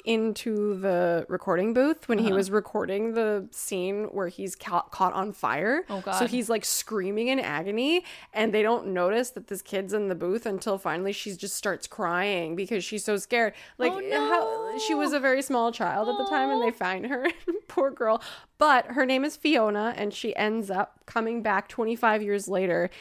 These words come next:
Speaker 1: in one of the Chucky installments
Speaker 2: Hmm.
Speaker 1: and plays alongside her father, which is kind of fun. It's, and it, it is in Curse of Chucky.
Speaker 2: Uh,
Speaker 1: That's the one that she ends up being in with her dad, which is
Speaker 2: That's so
Speaker 1: kinda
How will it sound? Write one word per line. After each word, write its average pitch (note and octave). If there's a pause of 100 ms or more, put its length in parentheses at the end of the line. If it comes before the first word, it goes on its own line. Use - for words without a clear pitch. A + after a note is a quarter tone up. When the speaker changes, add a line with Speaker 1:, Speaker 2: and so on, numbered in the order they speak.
(160)
Speaker 1:
in G3
one F#3
of F3+
the G#3+
Chucky G3
installments E3
Speaker 2:
Hmm. F#3+
Speaker 1:
and F3
plays F3+
alongside F3
her G3
father, D3
which -
is -
kind -
of F#3
fun. - (500)
It's, G#3 (160)
and G3
it, G#3
it G3
is G3+
in G#3 (600)
Curse C#4
of A3
Chucky. - (100)
Speaker 2:
Uh, C4+ (120)
Speaker 1:
That's -
the G3+
one F3+
that F3+
she G3+
ends F3+
up -
being E3+
in E3
with G#3+
her G#3+
dad, -
which A3
is E4+
Speaker 2:
That's -
so G#3+
Speaker 1:
kinda F#3